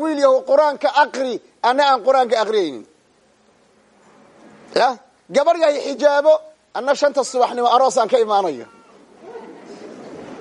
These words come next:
Soo maaha? Bal ii sheega masaa'ilkaas, yacni, suurtagal ma aha. Horta, masalo qudwe la yidhahdaa imaan doonta, insha Allah.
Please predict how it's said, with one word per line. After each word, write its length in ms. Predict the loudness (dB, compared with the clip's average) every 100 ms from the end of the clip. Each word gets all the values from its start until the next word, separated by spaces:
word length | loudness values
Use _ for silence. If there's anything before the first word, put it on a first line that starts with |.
| -16 -16 -16 -16 -14 -12 -12 -12 -14 -14 -14 -14 -14 -4
Soo 240 | 0 2
maaha? 280 | 2 0 -2 -18 _ _ _ _ -20 -20 -20 -20 -20 -20 -20
Bal 140 | -6 0
ii 120 | 2 4
sheega 300 | 4 4 2
masaa'ilkaas, 640 | 2 2 2 4 2 2 -4 -20 _ _ _ _ -2
yacni, 380 | 0 0 -2 -4 -8
suurtagal 520 | 0 0 2 4 4
ma 120 | 4 2
aha. 180 | 0 -8 _ _ 0
Horta, 220 | 2 2
masalo 300 | 2 2 2
qudwe 260 | 2 0 2
la 80 | 2
yidhahdaa 320 | 0 2 2
imaan 200 | 0 -2
doonta, 200 | -2 0
insha 180 | 0 2
Allah. 300 | 0 2 2